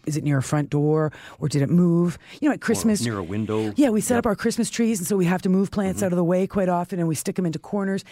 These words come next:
Speaker 1: Did it happen that suddenly it was exposed to, yeah, cold, near a window,
Speaker 2: Mm-hmm.
Speaker 1: near a door, something like that? Because cold can cause that, that death of leaves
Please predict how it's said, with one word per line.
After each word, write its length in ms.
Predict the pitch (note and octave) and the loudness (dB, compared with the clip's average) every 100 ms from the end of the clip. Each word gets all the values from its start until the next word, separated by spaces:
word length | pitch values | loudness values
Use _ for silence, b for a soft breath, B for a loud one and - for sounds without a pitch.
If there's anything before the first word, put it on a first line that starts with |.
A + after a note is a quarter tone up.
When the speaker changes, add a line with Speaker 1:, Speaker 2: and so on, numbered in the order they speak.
| B - | B 0
Speaker 1:
Did 160 | G#3 | 2
it 80 | G#3 | 2
happen 360 | F#3 F3+ F3+ F3+ | 2 0 0 0
that 140 | E3+ | 0
suddenly 300 | - E3+ E3+ | 0 0 2
it 60 | D#3+ | 0
was 120 | D3+ | -2
exposed 440 | - - E3+ D#3 | -4 -2 0 0
to, 60 | G3 | -2
yeah, 160 | C#4+ D#3 - - | 0 -2 -6 -4
cold, 300 | F3+ D#3+ F3 | -2 2 2
near 140 | D#3 | 2
a 40 | |
window, 300 | F3 A#3+ A3+ | 2 2 2
Speaker 2:
Mm-hmm. 100 | G#3+ | 2
Speaker 1:
near 140 | F3+ C#3+ | 2 2
a 40 | |
door, 360 | C3+ F#3 F3+ F3+ | 0 0 2 0
something 180 | - D#3+ | -2 -4
like 100 | D3 | -2
that? 240 | D#3 D#3 B B B B | 0 -2 B B B B
Because 300 | F#3 G3 E3+ | 0 0 0
cold 760 | - - G3+ A3 A#3 B3 C4 | -4 -4 2 4 4 2 0
can 160 | - F#3+ | -4 -6
cause 500 | - D#3 C3+ C3 A#2+ | -2 0 0 0 -2
that, 280 | D3+ C3+ C3 b b D3 | -2 -2 -4 b b -4
that 340 | D#3+ D3+ B2+ | -2 -2 -2
death 340 | E3 D3 C3 | 0 0 -2
of 220 | - D3+ D3 | -4 0 2
leaves 360 | D3 C3+ B2+ | 2 0 -2